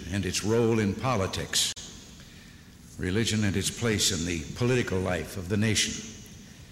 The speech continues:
And I think it's appropriate today at a prayer breakfast for seventeen thousand citizens in the state of Texas during a great political convention that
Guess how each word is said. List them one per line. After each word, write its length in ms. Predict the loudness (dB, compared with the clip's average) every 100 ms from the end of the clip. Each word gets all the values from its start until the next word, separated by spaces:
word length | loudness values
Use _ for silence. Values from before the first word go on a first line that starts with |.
| -20 -20 -20 -20 -18 -16 -8
And 100 | -4
I 200 | -2 -2
think 320 | -4 -2 0
it's 160 | 2 0
appropriate 560 | 0 2 2 4 2 2
today 560 | 0 2 2 -2 -8 -12 -16 -18 -20 -20 -10 -4
at 100 | -4
a 40 |
prayer 300 | 0 2 4
breakfast 460 | 4 0 0 -4 -4
for 140 | -2
seventeen 640 | 0 2 0 2 2 2
thousand 460 | 2 2 2 0 -2
citizens 680 | 0 -2 -2 -4 -6 -8 -12 -18 -16 -6
in 100 | -4
the 60 | 0
state 260 | 2 2
of 100 | 2
Texas 800 | 0 0 0 0 0 -2 -8 -14 -16 -16 -16 -2
during 280 | 2 6 6
a 60 | 6
great 280 | 4 2
political 380 | 2 4 4 2
convention 560 | 2 4 4 4 2 0 -6 -10 -14 -16 -18 -18 -18 -18 -18 -4
that 180 | 0 0